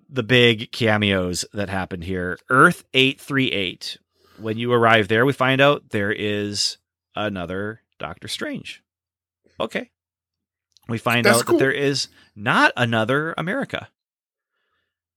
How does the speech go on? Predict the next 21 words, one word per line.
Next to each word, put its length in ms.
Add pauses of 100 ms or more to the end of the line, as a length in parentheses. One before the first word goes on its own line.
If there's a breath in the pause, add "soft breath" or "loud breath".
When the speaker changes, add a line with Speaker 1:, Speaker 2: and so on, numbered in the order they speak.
(180)
Speaker 1:
As 140
far 180
as 80
Speaker 2:
No. 20
Speaker 1:
she 380
knows, 640
from 180
the 60
seventy-three 500
universes 480
she's 200
been 240
to, 180
plus 240
from 120
her 140
own 80
experience 520
of 100
not 220
dreaming, 520